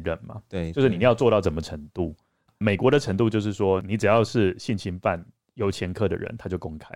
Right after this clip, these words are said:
Speaker 1: 了。
Speaker 2: 嗯。
Speaker 1: 对。
Speaker 2: 嗯。
Speaker 1: 嗯，变成说你可能找工作那一些都会受到影响。
Speaker 2: 那会不会变成是那个，之前我们不是看那个兰可儿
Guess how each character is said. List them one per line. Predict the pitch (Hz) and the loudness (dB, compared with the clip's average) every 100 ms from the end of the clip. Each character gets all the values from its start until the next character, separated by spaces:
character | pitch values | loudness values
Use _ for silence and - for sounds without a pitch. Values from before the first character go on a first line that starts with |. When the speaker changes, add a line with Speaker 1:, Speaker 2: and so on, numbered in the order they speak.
| - | -16
Speaker 1:
了。 | - 110 | -16 -16
Speaker 2:
嗯。 | 104 95 90 87 85 87 | -8 -4 -4 -4 -8 -12
Speaker 1:
对。 | 92 90 110 101 _ _ | -8 -8 -8 -14 _ _
Speaker 2:
嗯。 | 92 85 85 | -20 -20 -18
Speaker 1:
嗯， | 92 82 | -20 -2
变 | 143 | 0
成 | 131 | 2
说 | 123 | 2
你 | 113 101 | 2 0
可 | 92 | -2
能 | 92 | -2
找 | 98 - | -2 -2
工 | 101 | -2
作 | 101 98 | 0 0
那 | 87 | 0
一 | |
些 | 90 | -4
都 | 87 | -2
会 | 87 | -2
受 | 98 | -2
到 | 85 - | -4 -6
影 | 95 | -12
响。 | 117 - - _ _ _ _ | -12 -14 -14 _ _ _ _
Speaker 2:
那 | 104 | 0
会 | 110 | 2
不 | 98 | 4
会 | |
变 | 98 110 92 | 4 2 2
成 | 92 | 0
是 | 101 95 | -2 -2
那 | 98 | 0
个， | 92 85 82 85 - _ _ _ _ _ _ _ | 2 0 -2 -8 -16 _ _ _ _ _ _ _
之 | - | -6
前 | 127 117 | 4 4
我 | |
们 | 85 | 4
不 | 85 | 0
是 | 98 | -6
看 | - 101 | -6 -4
那 | 98 | 0
个 | 90 82 82 - _ | 2 2 0 -8 _
兰 | 101 98 | 0 0
可 | 107 | 2
儿 | 92 82 | 2 0